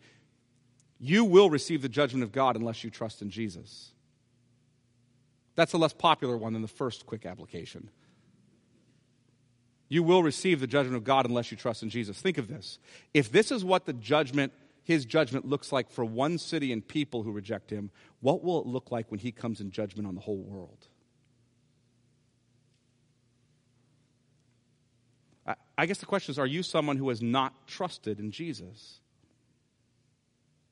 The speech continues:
See, if you haven't trusted in him, your fate is grim. The judgment of Jesus against the world upon his return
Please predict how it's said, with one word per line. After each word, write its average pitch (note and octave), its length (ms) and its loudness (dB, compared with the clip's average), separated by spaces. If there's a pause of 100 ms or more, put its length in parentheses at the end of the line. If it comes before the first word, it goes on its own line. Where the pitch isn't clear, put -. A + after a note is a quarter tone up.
(1120)
See, F#3 160 4
if E3 100 0
you E3+ 100 -2
haven't G3+ 380 0
trusted D#3+ 420 -6
in A2 100 -4
him, A2+ 140 -2
your A2+ 120 -6
fate - 380 -2
is G2+ 140 -8
grim. B2 460 -4 (1500)
The D3+ 80 2
judgment F#3 400 6
of D#3 80 2
Jesus D3+ 320 0
against D3+ 380 0
the F3+ 80 -2
world C#3 300 0
upon D3 440 0
his C#3 260 -4
return A2+ 520 -4